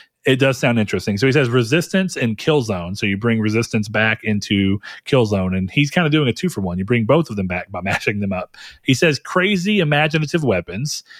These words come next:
threat of the Chimera while dealing with the Helghast, who themselves are being attacked by the Chimera too, graphical showcase telling little individual stories about how people are handling these threats and attacks on different worlds. So many possibilities."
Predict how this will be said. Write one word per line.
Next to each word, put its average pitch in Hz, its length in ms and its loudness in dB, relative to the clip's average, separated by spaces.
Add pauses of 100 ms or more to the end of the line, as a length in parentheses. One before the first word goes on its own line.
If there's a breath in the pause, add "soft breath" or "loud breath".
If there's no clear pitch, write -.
(220 loud breath)
threat 156 380 2
of 165 100 0
the 160 80 -2
Chimera 135 540 2
while 120 240 2
dealing 143 480 -2
with 127 160 0
the 117 100 0
Helghast, 110 600 0
who 110 140 2
themselves 127 640 0
are 117 80 4
being 104 280 0
attacked 98 360 -2
by 95 140 -4
the 90 80 -8
Chimera 90 380 -6
too, 123 420 2 (320 loud breath)
graphical 170 420 2
showcase 143 600 0
telling 143 400 0
little 139 260 2
individual 123 540 0
stories 110 420 0
about 104 180 -2
how 101 200 -4
people 117 320 0
are 98 100 -2
handling 113 540 0
these 101 180 0
threats 101 400 -2 (280 loud breath)
and 107 120 4
attacks 117 460 0
on 107 160 -2
different 107 340 -2
worlds. 95 460 -4 (320 soft breath)
So 160 200 2
many 143 180 2
possibilities." 107 840 -2